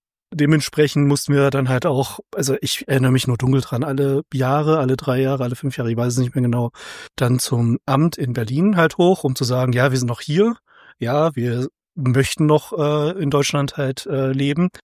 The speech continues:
was mir dann halt auch immer im, im Kopf geblieben ist. Also das Aufwachsen in Dresden war auch interessant. Man hat dann gesehen, dass sich die,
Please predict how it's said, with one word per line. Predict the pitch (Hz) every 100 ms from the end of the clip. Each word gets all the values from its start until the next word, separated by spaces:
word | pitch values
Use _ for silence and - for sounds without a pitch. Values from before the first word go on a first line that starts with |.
| -
was | 131
mir | 131
dann | 123 123
halt | 123
auch | 117 -
immer | 117
im, | 107 107 104
im | 110 101
Kopf | 113 -
geblieben | 117 123 107 110
ist. | 104 - - _ _
Also | 117 123 113
das | 120 - - - - -
Aufwachsen | 117 139 - 135 - 135
in | 131
Dresden | 117 127 135 127
war | 117
auch | -
interessant. | 120 - - 120 127 - - - -
Man | 131
hat | 127 135
dann | 131
gesehen, | 120 113 120 120
dass | 117
sich | - 120
die, | - 117 110 110